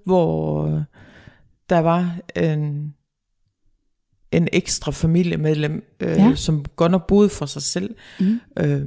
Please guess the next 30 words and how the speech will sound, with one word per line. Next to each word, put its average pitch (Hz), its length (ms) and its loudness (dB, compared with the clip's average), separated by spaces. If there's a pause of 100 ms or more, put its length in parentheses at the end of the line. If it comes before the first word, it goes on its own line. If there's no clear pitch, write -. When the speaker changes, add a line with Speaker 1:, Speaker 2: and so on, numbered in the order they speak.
Speaker 1:
men 143 320 0
jeg 127 140 0
tænkte, 135 340 -4
jamen, 117 200 -6
det 175 120 6
er 208 40 8
jo 180 80 4
så - 140 0
bare 131 380 -4
en, 131 280 -2
der 117 80 -10 (120)
bor 139 240 -4
her, 113 320 -10 (220)
altså 113 240 -10
gør 117 220 -6
et 120 120 -4
eller 110 180 -6
andet. 117 440 -6 (360)
Men 190 100 0
så 214 120 0
var 220 180 4
der 196 80 2
en 170 320 4
i 147 160 0
en 143 140 -2
anden 208 200 2
sammenhæng, 202 520 0
der 170 80 0
spurgte 269 500 -2
hende, 165 180 0